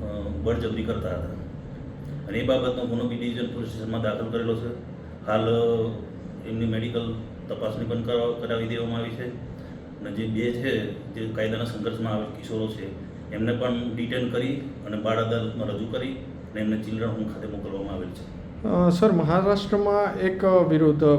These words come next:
Speaker 2: ફરિયાદ નોંધાઈ હતી. અહીંયા આપણે બે સગીર વિરુદ્ધ નોંધી છે. કયું કારણ એની પાછળ?
Speaker 1: એનું કારણ એ છે કે મહારાષ્ટ્રમાં જ્યારે ફરિયાદ દાખલ થઈ ત્યારે એક સગીર વિરુદ્ધ ફરિયાદ દાખલ કરેલી.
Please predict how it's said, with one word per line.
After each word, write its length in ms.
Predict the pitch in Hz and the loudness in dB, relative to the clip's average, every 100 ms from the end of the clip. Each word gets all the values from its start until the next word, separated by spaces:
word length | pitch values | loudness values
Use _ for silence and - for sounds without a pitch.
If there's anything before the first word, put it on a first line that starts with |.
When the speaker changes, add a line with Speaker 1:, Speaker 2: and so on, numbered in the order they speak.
| 147 | 6
Speaker 2:
ફરિયાદ 280 | 147 151 151 | 8 8 8
નોંધાઈ 340 | 147 147 151 | 4 6 6
હતી. 140 | 160 | 6
અહીંયા 280 | 165 151 170 | 4 6 6
આપણે 220 | 170 175 | 6 4
બે 240 | 170 170 170 | 6 6 4
સગીર 300 | 165 156 147 | 4 4 4
વિરુદ્ધ 260 | 143 143 | 4 2
નોંધી 320 | 135 139 135 147 | 0 0 2 2
છે. 440 | 160 165 160 156 - | 4 4 4 -2 -4
કયું 260 | 175 180 165 | 2 4 4
કારણ 240 | 139 139 | 2 0
એની 180 | 135 135 131 | -2 -4 -4
પાછળ? 500 | 131 127 143 - - - - - - - | -4 -4 -6 -8 -12 -12 -12 -12 -12 -10
Speaker 1:
એનું 220 | - 135 131 | -2 0 2
કારણ 280 | 131 135 | 4 4
એ 120 | 139 143 | 4 2
છે 120 | 135 | 0
કે 440 | 131 127 131 123 113 - - - - | -2 -2 -2 -2 -6 -10 -12 -10 -6
મહારાષ્ટ્રમાં 540 | 107 127 143 143 139 | -2 0 0 0 2
જ્યારે 460 | 131 127 131 127 127 - - - - | 4 4 4 2 -4 -8 -12 -12 -8
ફરિયાદ 260 | 110 123 131 | 0 4 4
દાખલ 280 | 127 123 123 | 4 2 0
થઈ 120 | 135 | 2
ત્યારે 220 | 135 127 | 2 2
એક 120 | 135 | 2
સગીર 340 | - 120 127 120 | 0 -2 -2 -2
વિરુદ્ધ 260 | 120 123 | -2 -4
ફરિયાદ 220 | - 120 117 | 0 2 2
દાખલ 280 | 117 120 | 0 0
કરેલી. 340 | 139 139 113 | 0 0 0